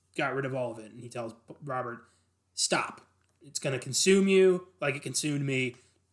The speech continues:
Don't do this anymore. Let it go." Then Robert goes to talk to Dave Toschi. Toschi says he can't help him, but he does say, "Go find Ken Narlow in Napa."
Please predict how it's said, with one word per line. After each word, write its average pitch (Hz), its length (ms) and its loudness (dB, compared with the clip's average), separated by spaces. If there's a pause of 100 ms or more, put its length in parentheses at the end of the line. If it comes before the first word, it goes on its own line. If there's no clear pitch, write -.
Don't 139 280 0 (140)
do 143 180 2
this - 260 -6
anymore. 107 400 -18
Let 117 160 -8
it 123 140 -12
go." 135 340 0 (2500)
Then 156 160 0
Robert 165 300 4
goes 151 180 0
to - 60 -8
talk 147 220 -2
to 147 40 -12
Dave 131 200 -8
Toschi. 196 540 0 (560)
Toschi 170 360 0
says 160 220 0
he 151 80 -6
can't 143 260 -6
help 170 240 2
him, 131 320 -10
but 139 160 -4
he 139 100 -6
does 151 300 2
say, 135 300 0
"Go 151 220 0
find 156 340 -4
Ken 151 280 -4
Narlow 143 520 -2
in 120 140 -10
Napa." 139 460 -8